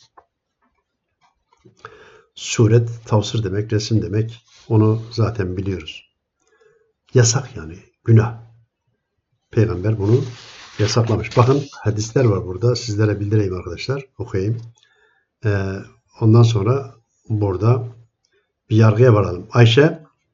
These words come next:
"Ya Resulullah, onu kah oturasın,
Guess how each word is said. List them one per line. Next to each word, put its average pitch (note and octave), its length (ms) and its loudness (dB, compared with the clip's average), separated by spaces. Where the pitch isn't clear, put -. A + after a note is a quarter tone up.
"Ya C3+ 240 6
Resulullah, A2+ 600 2
onu D3+ 540 6
kah C3+ 240 6
oturasın, C#3 640 4